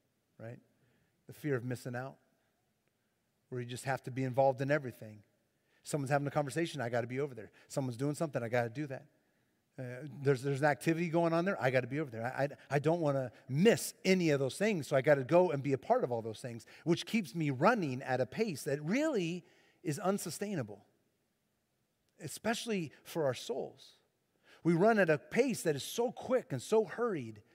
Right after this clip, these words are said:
that is unsustainable for our souls. When we are stretched so thin, we are incapable of receiving what God would give us.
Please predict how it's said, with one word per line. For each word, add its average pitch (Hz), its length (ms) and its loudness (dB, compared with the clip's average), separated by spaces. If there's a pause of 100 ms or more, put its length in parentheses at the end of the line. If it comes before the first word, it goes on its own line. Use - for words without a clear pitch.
(440)
that 151 100 2
is 143 100 -4
unsustainable 180 920 -2
for 135 260 -4
our 135 260 0 (140)
souls. 165 260 6
When 196 200 4
we 220 80 6
are 185 80 6
stretched - 600 2 (140)
so 214 320 6
thin, 208 340 2
we 180 140 6
are 175 80 4
incapable 208 960 2
of 165 140 4
receiving 160 720 -2
what 151 140 -2
God 185 240 2
would 156 140 -4
give 233 200 2
us. - 360 -12